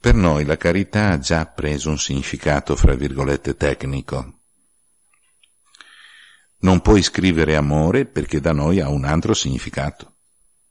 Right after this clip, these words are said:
Allora, traslittera. Cos'è scritto in greco? Agape. Allora metti, "L'agape non fa alcun male al prossimo." Capiamo cosa vuol dire agape.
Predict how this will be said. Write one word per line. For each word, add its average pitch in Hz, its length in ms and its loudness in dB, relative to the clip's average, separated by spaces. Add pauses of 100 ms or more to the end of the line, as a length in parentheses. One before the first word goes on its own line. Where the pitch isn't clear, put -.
(680)
Allora, 117 560 0 (400)
traslittera. - 960 -2 (880)
Cos'è 131 280 2
scritto 90 340 2
in 76 160 6
greco? 80 680 0 (640)
Agape. 78 540 -2
Allora 180 280 -2
metti, 170 400 4
"L'agape 123 500 4
non 123 160 6
fa 113 220 6
alcun 117 440 4
male 80 280 4
al 101 100 4
prossimo." - 600 -2 (680)
Capiamo 127 600 0
cosa 65 260 -8
vuol 67 180 -6
dire 69 240 -4
agape. 65 600 -10